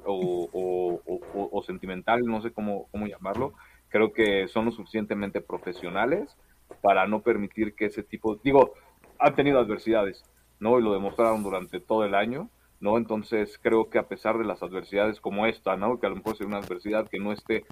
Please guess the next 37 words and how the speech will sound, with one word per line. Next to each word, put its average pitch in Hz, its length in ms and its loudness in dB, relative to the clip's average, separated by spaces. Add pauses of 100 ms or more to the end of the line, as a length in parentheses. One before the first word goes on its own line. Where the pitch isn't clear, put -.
(300)
este 104 480 0
mentor, 101 720 0
eh, 98 580 -2
esta 107 240 -4
persona 104 400 -6
que 107 100 -12
les 90 200 -8
ayudó 98 320 -4
durante 95 680 -4 (680)
esta 120 260 -2
temporada 107 520 0
a 101 80 -2
muchos 120 420 -6
jugadores, 101 500 -2 (260)
más 101 220 -2
a 117 40 -2
los 92 140 -8
jóvenes, 110 460 -4 (680)
¿no? 113 420 6
Sin, 101 420 -8
sin 104 180 -4
esta 107 140 -2
adversidad, 110 460 0
pues 101 180 -4
ellos 104 140 0
van 101 100 2
a 101 60 -2
tener 87 220 -10
que 98 100 -10
seguir 92 220 -6
adelante 92 400 -2
y - 80 -4
creo 98 240 -2
que 98 80 -8
son 95 140 -8
capaces 90 460 -8
de, - 180 -12